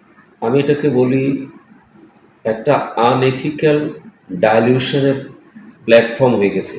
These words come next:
যে জায়গাটা আমি বলছি বারবারই যে স্বচ্ছতার একটা ঘাটতি ছিল। এখন যে কোম্পানিগুলো তালিকাভুক্ত হচ্ছিল, সেখানে ভালো কোম্পানির সংখ্যা নাই, এটা ব-, আমরা বলবো না,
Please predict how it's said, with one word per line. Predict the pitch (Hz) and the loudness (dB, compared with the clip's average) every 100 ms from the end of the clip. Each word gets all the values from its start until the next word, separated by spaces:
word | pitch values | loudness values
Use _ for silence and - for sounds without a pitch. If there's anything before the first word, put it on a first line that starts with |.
| - | -6
যে | 104 | -4
জায়গাটা | 101 110 110 120 | 0 0 0 -2
আমি | 120 | -2
বলছি | 107 104 - | -4 -6 -6
বারবারই | 98 95 101 104 110 - - - - - | -4 -2 -2 -4 -6 -8 -20 -20 -20 -10
যে | 101 | -10
স্বচ্ছতার | - 110 107 120 - 107 - - - - - _ | -4 -4 -4 -6 -2 -2 -4 -14 -20 -20 -20 _
একটা | _ 95 87 | _ -8 -4
ঘাটতি | 92 - 117 | -6 -4 -6
ছিল। | - 98 98 - - - _ _ - _ _ - | -6 -6 -6 -10 -18 -20 _ _ -20 _ _ -12
এখন | 135 175 196 226 - - _ _ - | -4 -2 -2 -4 -14 -20 _ _ -14
যে | 92 127 | -2 -2
কোম্পানিগুলো | 127 143 151 160 165 165 | 2 0 2 0 0 0
তালিকাভুক্ত | 165 123 135 156 151 - | 0 0 0 -2 -4 -6
হচ্ছিল, | 151 135 139 - 156 151 151 - - _ _ _ - - | -6 -4 -8 -6 -2 -2 -2 -8 -20 _ _ _ -20 -20
সেখানে | - 131 139 139 139 139 - - - - 92 | -10 -6 -2 0 0 -2 -8 -18 -20 -20 -6
ভালো | 101 127 | 2 2
কোম্পানির | 131 139 127 131 127 - | 4 -2 -2 -2 -4 -4
সংখ্যা | 131 127 139 127 117 | -4 -2 -2 0 0
নাই, | 131 180 | 2 2
এটা | 165 160 | 0 -2
ব-, | - - | -4 -8
আমরা | 117 113 | -6 -6
বলবো | 117 113 110 | -4 -4 -4
না, | 117 | -6